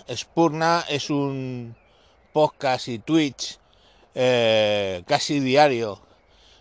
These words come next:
donde se tratan temas de actualidad y con una profundidad muy importante.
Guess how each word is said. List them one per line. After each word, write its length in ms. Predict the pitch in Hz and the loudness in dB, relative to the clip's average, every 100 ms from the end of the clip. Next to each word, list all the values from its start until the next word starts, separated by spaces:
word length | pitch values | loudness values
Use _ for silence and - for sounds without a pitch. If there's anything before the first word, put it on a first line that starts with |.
| - | -18
donde 640 | 135 147 143 135 139 131 123 | -4 -2 0 -2 -2 -2 -2
se 180 | 143 | -6
tratan 480 | 120 151 156 143 135 | 0 2 2 0 -2
temas 400 | 123 143 135 123 | -4 -2 -2 -2
de 140 | 120 120 | -2 -2
actualidad 800 | - 135 127 120 123 151 127 98 - _ _ - _ - | -2 0 2 4 6 6 6 4 -10 _ _ -20 _ 0
y 640 | 151 139 131 127 127 120 | 2 2 2 0 0 -2
con 200 | - 135 | 0 0
una 220 | 156 156 | 4 2
profundidad 640 | - 135 - 143 135 139 135 | 2 -2 -4 -6 -2 0 0
muy 160 | 135 | -2
importante. 800 | 131 117 120 113 165 143 139 156 | -4 -2 -2 0 -2 -2 -6 -6